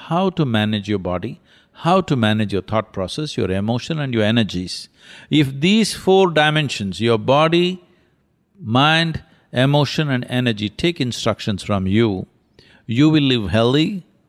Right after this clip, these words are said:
you will live blissed out, and you will live a powerfully intense life. This is possible for every human being.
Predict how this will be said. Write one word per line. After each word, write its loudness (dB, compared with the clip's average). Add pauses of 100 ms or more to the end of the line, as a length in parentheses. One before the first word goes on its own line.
(300)
you 4
will 4
live 0
blissed 2
out, 0 (560)
and 2
you 6
will 4
live 2
a 2
powerfully 0
intense -6
life. -4 (760)
This 0
is -4
possible -2
for 0
every 0
human 0
being. -2